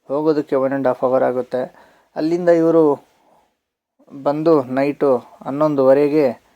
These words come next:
ಬಂದಿದ್ದಾರೆ. ಟ್ರೀಟ್ಮೆಂಟ್ ಎಲ್ಲ ಮುಗಿಸ್ಕೊಂಡು ಹೋಗೋ ತನಕ ಹನ್ನೆರಡು ಗಂಟೆ ಆಗೋಗ್ಬಿಟ್ಟಿತ್ತು, ಹನ್ನೆರಡು ಕಾಲ್ ಆಗೋಗ್ಬಿಟ್ಟಿತ್ತು. So ಇವರಿಗೆ ಪೇಯ್ನ್ ಎಲ್ಲ ಕಮ್ಮಿ ಆಗಿದ್ದಾದ್ಮೇಲೆ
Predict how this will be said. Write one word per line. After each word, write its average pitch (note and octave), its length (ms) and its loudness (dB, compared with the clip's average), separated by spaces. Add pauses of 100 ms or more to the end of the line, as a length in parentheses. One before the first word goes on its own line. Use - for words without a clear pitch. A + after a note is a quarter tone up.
(440)
ಬಂದಿದ್ದಾರೆ. C#3 480 -2
ಟ್ರೀಟ್ಮೆಂಟ್ C#3 460 -4
ಎಲ್ಲ C#3+ 180 0
ಮುಗಿಸ್ಕೊಂಡು C#3 560 -4
ಹೋಗೋ C#3+ 180 -2
ತನಕ C3+ 280 -4 (760)
ಹನ್ನೆರಡು C3+ 380 -4
ಗಂಟೆ C3 220 -2
ಆಗೋಗ್ಬಿಟ್ಟಿತ್ತು, C3 680 0
ಹನ್ನೆರಡು C3 480 -2
ಕಾಲ್ B2+ 300 0
ಆಗೋಗ್ಬಿಟ್ಟಿತ್ತು. C3+ 760 -2 (1040)
So D3 640 2
ಇವರಿಗೆ E3+ 460 6
ಪೇಯ್ನ್ F3 400 -2
ಎಲ್ಲ E3 200 6
ಕಮ್ಮಿ D#3+ 320 0
ಆಗಿದ್ದಾದ್ಮೇಲೆ C#3+ 1000 2